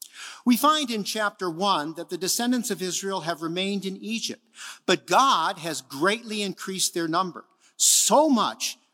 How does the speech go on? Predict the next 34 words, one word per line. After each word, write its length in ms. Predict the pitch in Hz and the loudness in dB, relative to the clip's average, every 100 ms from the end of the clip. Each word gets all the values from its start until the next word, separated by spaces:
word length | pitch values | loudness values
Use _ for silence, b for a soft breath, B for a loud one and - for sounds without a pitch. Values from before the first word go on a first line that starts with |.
| - | -4
that 200 | 160 160 | -4 0
the 120 | 170 | -2
Egyptians 540 | 143 208 196 208 190 | 0 -2 -2 -4 -2
are 140 | 170 139 | -2 0
now 240 | 160 180 | 0 -2
afraid 420 | 156 180 240 220 | -2 -2 0 0
of 120 | 143 131 | -4 -6
the 120 | 160 | -6
Israelis 680 | 131 139 175 170 113 110 - _ _ | -4 -4 -4 -4 -6 -6 -8 _ _
that 120 | 127 | -2
are 140 | 117 135 | -2 -2
in 160 | 139 | -4
the 120 | 131 123 | -4 -6
land. 400 | 143 135 95 _ _ _ _ b b b b | -6 -8 -14 _ _ _ _ b b b b
Therefore, 600 | 120 180 220 - 120 87 _ _ _ _ _ | 4 4 4 0 -14 -16 _ _ _ _ _
Pharaoh 580 | - 190 208 196 175 170 - | 0 4 4 4 2 -2 -2
enslaves 1040 | 170 160 - 170 196 226 175 123 110 - - | 0 2 0 2 2 2 0 -4 -6 -8 -10
the 180 | 147 151 | -4 -4
Jewish 380 | 156 165 160 - | 0 0 0 -4
people 460 | 190 185 117 87 _ b b 147 | -6 -4 -6 -6 _ b b -4
and 160 | 143 | 0
uses 480 | 170 269 277 165 131 | 2 2 0 -6 -6
them 440 | 143 123 131 165 - | -4 -2 -2 -6 -8
to 100 | 147 | -6
build 440 | 156 165 170 - _ _ | -4 -4 -6 -10 _ _
cities. 680 | - - 214 135 - - _ _ _ _ B B B | -2 0 -2 -2 -6 -16 _ _ _ _ B B B
However, 460 | 185 208 262 220 180 | 4 4 2 -2 -4
the 140 | 180 | -4
hard 400 | 165 240 269 - | -4 -2 -2 -2
labor 340 | 202 208 180 165 | -2 -4 -2 -4
does 220 | 175 156 | -4 -2
nothing 460 | 196 247 196 160 | -2 -2 -4 -6
to 160 | 156 165 | -6 -10
decrease 760 | 165 - - 202 208 - - | -8 -8 -6 -4 -2 -2 -4